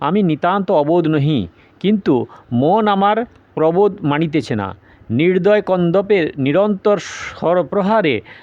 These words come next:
আমি জর্জরিত হইয়াছি, আর যাতনা সহ্য হয় না। যদি সেই চিত্তচোরকে ধরিয়া দিতে পারো, তবেই প্রাণ ধারণ করিব, নতুবা নিঃসন্দেহ আত্মঘাতিনী হইব।" ইহা কহিয়া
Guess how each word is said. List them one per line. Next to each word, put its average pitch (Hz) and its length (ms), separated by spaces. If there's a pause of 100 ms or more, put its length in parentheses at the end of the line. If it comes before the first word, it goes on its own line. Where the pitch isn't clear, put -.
আমি 160 220
জর্জরিত 147 540
হইয়াছি, 113 540 (240)
আর 151 180
যাতনা 156 440
সহ্য 143 320
হয় 127 200
না। 98 200 (340)
যদি 170 300
সেই 196 380 (300)
চিত্তচোরকে 190 1000 (140)
ধরিয়া 170 360
দিতে 165 240
পারো, 160 360 (260)
তবেই 202 260
প্রাণ 170 280
ধারণ 135 260
করিব, 110 480
নতুবা 160 420
নিঃসন্দেহ 175 600 (120)
আত্মঘাতিনী 139 800
হইব।" 95 260 (760)
ইহা 202 220
কহিয়া 196 500